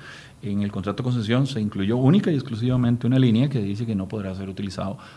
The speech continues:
para el pago de salarios de habdeba, sino que debe ser utilizado para proyectos de desarrollo y en este caso, que ojalá, que me parece que es la utilización más inteligente de sus fondos, eh, generen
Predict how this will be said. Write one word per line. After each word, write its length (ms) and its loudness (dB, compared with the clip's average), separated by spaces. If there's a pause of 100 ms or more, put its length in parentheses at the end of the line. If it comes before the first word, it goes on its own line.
(140)
para 200 2
el 80 0
pago 280 -2
de 80 -2
salarios 640 -8
de 100 -10
habdeba, 420 -16
sino 280 -8
que 100 -6
debe 220 -2
ser 200 -4
utilizado 480 -10 (100)
para 460 -6
proyectos 520 -8
de 100 -4
desarrollo 500 0 (360)
y 120 2
en 120 4
este 200 -2
caso, 360 -2 (200)
que 140 -2
ojalá, 580 2 (120)
que 120 -14
me 160 -8
parece 300 -8
que 120 -8
es 160 -10
la 100 -4
utilización 640 -2
más 320 -2
inteligente 680 0
de 80 -8
sus 160 -6
fondos, 360 0 (380)
eh, 120 -6
generen 540 -2